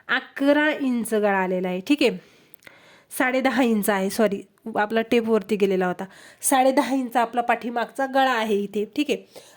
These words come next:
आता आपण या पद्धतीने मोजला तर याच पद्धतीने ब्लाऊजवर मोजायचा किंवा तुम्ही अशा पद्धतीने मोजला. असा बघा, तुमचा दहाच इंच सरका टेप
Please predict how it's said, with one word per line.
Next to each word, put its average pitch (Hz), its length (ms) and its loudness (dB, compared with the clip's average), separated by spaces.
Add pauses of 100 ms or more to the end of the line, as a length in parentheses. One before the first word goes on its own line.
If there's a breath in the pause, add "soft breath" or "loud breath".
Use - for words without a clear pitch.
आता 240 200 0
आपण 294 220 2
या 339 140 6
पद्धतीने 311 520 4
मोजला 247 300 0
तर 233 140 -2
याच 302 300 2
पद्धतीने 254 540 2
ब्लाऊजवर 262 580 2
मोजायचा 262 520 -2 (440 loud breath)
किंवा 320 300 6
तुम्ही 320 320 0
अशा 294 340 0
पद्धतीने 254 480 2
मोजला. 214 300 -2
असा 247 260 0
बघा, 254 260 0
तुमचा 240 340 -2
दहाच 269 380 -2
इंच 240 260 -2 (540 soft breath)
सरका 262 360 0
टेप 262 280 2